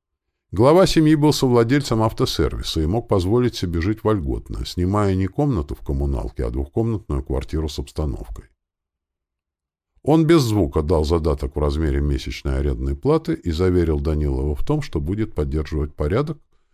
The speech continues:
и в том, что с ними вообще проблем не будет. Данилов поверил. Квартирант выглядел человеком, не бросающим слов на ветер.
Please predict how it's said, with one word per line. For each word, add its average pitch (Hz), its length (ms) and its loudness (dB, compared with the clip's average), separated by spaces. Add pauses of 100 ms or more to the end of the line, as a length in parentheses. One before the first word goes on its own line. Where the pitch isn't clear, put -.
(180)
и 92 100 -4
в - 140 4
том, 160 160 2
что - 180 -6
с - 140 -6
ними 90 200 0
вообще 73 460 -2
проблем 73 420 -4
не 69 60 -4
будет. - 320 -14 (1300)
Данилов 147 560 2
поверил. 65 580 -2 (640)
Квартирант 139 540 0
выглядел 110 420 0
человеком, 98 640 -2
не 85 80 0
бросающим 85 640 -4
слов 69 320 -8
на 69 140 -4
ветер. - 360 -12